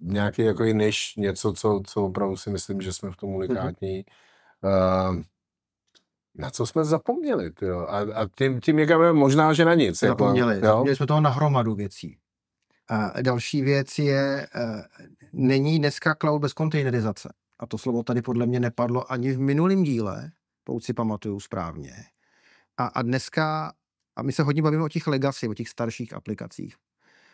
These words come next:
Speaker 2: Eh, ale dneska vývojáři už pak on většinou nepíšou tak, aby, eh, museli mít na každou aplikaci server, ale využívají k tomu nějaký prostředky.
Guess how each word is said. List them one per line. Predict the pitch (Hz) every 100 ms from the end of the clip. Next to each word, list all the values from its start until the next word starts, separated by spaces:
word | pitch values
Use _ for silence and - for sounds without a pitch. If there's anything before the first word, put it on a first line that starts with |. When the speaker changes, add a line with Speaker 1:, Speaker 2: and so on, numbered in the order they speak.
| _ -
Speaker 2:
Eh, | 50 - - _ _ _ _ -
ale | 117 127
dneska | 131 - - 151 147
vývojáři | 135 131 139 135 127 123 131
už | 127 -
pak | - -
on | 135 -
většinou | 127 117 147 135
nepíšou | 117 147 - 143 120
tak, | 113 104 -
aby, | - 110 120 113 107 - _ - - _ -
eh, | 113 110 -
museli | 143 131 - 147 135
mít | 135
na | 135 123
každou | 127 135
aplikaci | - 127 120 113 117
server, | - 101 87 156 - _ _ _ _ _
ale | 131 131
využívají | 143 143 151
k |
tomu | 147 139
nějaký | 131 123 123 - 123 113 110 - _ _
prostředky. | - 104 - 117 95 - -